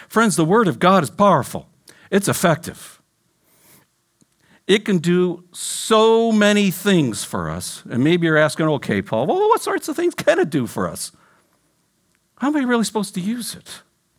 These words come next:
Well, here's the big one, friends. It destroys Satan's arguments.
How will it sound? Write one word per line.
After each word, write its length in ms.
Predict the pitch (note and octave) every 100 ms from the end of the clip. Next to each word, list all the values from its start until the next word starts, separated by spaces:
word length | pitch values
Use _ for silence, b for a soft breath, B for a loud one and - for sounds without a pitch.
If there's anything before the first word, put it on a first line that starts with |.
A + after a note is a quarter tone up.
| _ _ _ _ _ _ b b b
Well, 120 | E3
here's 180 | B3+ A#3+
the 80 | D3
big 240 | G#3+ A#3
one, 160 | D#3+ A#2
friends. 360 | - C#3 E3+
It 100 | G#3+
destroys 480 | G3 - G#3 A3 F#3+
Satan's 380 | - A3+ G#3+ D#3
arguments. 720 | B3 G3+ F2 C2+ - -